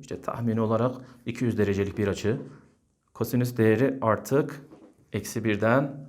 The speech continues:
sağa doğru, yani büyümeye başladı. Evet. Kosinüs değeri büyüyor. Böyle açı, arkadaşlar, açı iki pi olduğu zaman,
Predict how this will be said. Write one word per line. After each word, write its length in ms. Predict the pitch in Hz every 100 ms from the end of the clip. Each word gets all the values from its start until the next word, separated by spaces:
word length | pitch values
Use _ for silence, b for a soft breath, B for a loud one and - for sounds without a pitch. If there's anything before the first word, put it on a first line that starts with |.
| -
sağa 380 | - 107 104 107
doğru, 240 | 95 92
yani 300 | 95 110 131
büyümeye 340 | 113 101 104 101
başladı. 400 | 92 - 90 82 - _ _ b b b b _ _ _ _ _ _ _ _ _ _ _ _ _ _ _ _ _ _ _ _ 101
Evet. 540 | 87 90 107 127 - B B B B _ _ _
Kosinüs 360 | - 101 101 101
değeri 220 | 101 98
büyüyor. 420 | 95 95 113 123 B B -
Böyle 220 | 175 165
açı, 540 | - 156 - 190 190 - - _ _ _ _ _ _ _ _ _ _ _ _ _ _ _ _ _ _ _ _ _ _ _ _ _
arkadaşlar, 360 | 127 135 143 143
açı 420 | 143 123 143 - - - _ _ _ _ _ _ _ -
iki 220 | 127 135
pi 140 | 127
olduğu 300 | - 101 92
zaman, 260 | 90 87